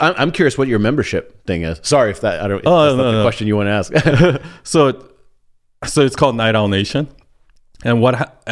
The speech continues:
Speaker 2: so I'll tell you the story. How it started was in the beginning, I s-, two years ago, I started posting on Instagram these carousels. Like
Speaker 1: That's
Speaker 2: with
Speaker 1: it, just two years ago?
Speaker 2: Yeah.
Speaker 1: Wow.
Speaker 2: With, with all these, like
Speaker 1: You were fast. <laughs>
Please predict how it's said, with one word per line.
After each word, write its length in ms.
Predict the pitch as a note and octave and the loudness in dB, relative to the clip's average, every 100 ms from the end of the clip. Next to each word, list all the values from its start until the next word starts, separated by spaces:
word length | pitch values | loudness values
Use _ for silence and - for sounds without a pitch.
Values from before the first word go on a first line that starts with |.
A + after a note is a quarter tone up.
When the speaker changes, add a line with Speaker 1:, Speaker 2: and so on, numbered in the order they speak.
| - | -8
Speaker 2:
so 420 | - C3+ A#2 - - | -2 -2 -2 -6 -6
I'll 120 | A2 | -2
tell 140 | A#2+ | 0
you 80 | G#2+ | -2
the 80 | F#2 | -2
story. 280 | - G2+ F2 | -4 -4 -2
How 180 | B2 B2 | -2 -2
it 100 | A#2 | -2
started 520 | - A#2 C3 G2 F2+ | 0 0 0 -2 -6
was 420 | F#2+ F#2+ F#2 - - - _ _ _ - | -4 -4 -6 -10 -20 -20 _ _ _ -2
in 120 | B2 | 0
the 100 | B2+ | 2
beginning, 460 | A2+ B2 C#3+ A#2 G#2+ | 0 0 2 0 0
I 120 | G#2 | -2
s-, 160 | G2 - - | -4 -8 -2
two 120 | C#3+ | 2
years 220 | C3+ C#3 | 4 2
ago, 340 | A#2+ F#2+ F#2+ G#2+ | -2 -2 -2 -4
I 60 | F#2+ | -6
started 260 | - G2 F2+ | -4 -6 -4
posting 300 | G2+ F#2+ F#2 | -6 -4 -6
on 80 | F2+ | -6
Instagram 560 | F#2 - F2+ F2+ F2 F2+ _ _ _ _ - | -6 -6 -8 -6 -8 -12 _ _ _ _ -10
these 180 | G2 - | -10 -6
carousels. 640 | G2 G2 - A#2+ C3 - - - - _ _ - | -4 -4 -4 -6 -6 -10 -20 -20 -20 _ _ -8
Like 80 | F2+ | -4
Speaker 1:
That's 160 | C#3 | -2
Speaker 2:
with 80 | F#3 | -2
Speaker 1:
it, 20 | B2+ | -4
just 120 | A2+ | -2
two 100 | D#3 | 2
years 240 | C3 D#3 | 2 0
ago? 200 | G3+ A#3+ - - | -2 -6 -6 -4
Speaker 2:
Yeah. 300 | G#2 F2 F2 - | -2 -2 -8 -4
Speaker 1:
Wow. 180 | A#2+ C3+ | -4 -2
Speaker 2:
With, 80 | A#2+ | -4
with 160 | A2 | 0
all 140 | A#2 A#2 | 2 2
these, 180 | A2+ | 2
like 140 | G2+ G2+ | 0 0
Speaker 1:
You 60 | G#2 | 0
were 40 | |
fast. 380 | - C3+ - - | 0 0 -2 -8
<laughs> 140 | - | -4